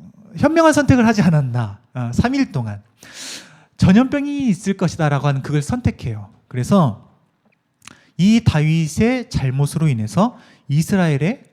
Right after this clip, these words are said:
전염병이 돌아요. 무려 칠만 명이 죽습니다. 칠만 명.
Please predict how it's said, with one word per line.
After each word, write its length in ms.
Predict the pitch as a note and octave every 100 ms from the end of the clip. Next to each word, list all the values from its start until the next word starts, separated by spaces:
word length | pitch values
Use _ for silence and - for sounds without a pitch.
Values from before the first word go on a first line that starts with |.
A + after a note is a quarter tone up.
| _ _ _ -
전염병이 500 | F3+ G#3 G#3 E3 E3
돌아요. 380 | A#2 G#2+ G2+ - _ _ _ _ -
무려 460 | D3 F3 D#3 G2 -
칠만 420 | - - D4+ D#4
명이 180 | C4 F#3+
죽습니다. 460 | - - A#2+ G#2 -
칠만 460 | - A3 G#3+ G#3
명. 120 | C3